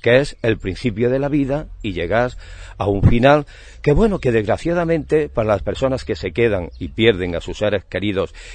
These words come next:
en una temprana o joven edad, sí que es un impacto emocional muy grande, difícil de superar.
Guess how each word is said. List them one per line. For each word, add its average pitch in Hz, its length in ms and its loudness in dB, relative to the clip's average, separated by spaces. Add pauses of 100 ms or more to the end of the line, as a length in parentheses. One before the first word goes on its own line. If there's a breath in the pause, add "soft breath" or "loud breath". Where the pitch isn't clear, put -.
(120)
en 120 180 0
una 127 240 -2
temprana 107 680 -2
o 98 80 -2
joven 104 460 2
edad, 120 340 -2 (240)
sí 165 260 -6
que - 120 -2
es - 120 -6
un 92 120 -6
impacto 95 500 -4
emocional 92 480 -4
muy 95 180 -6
grande, 113 440 -2 (320 loud breath)
difícil 104 540 -4
de 92 100 -4
superar. 87 480 -6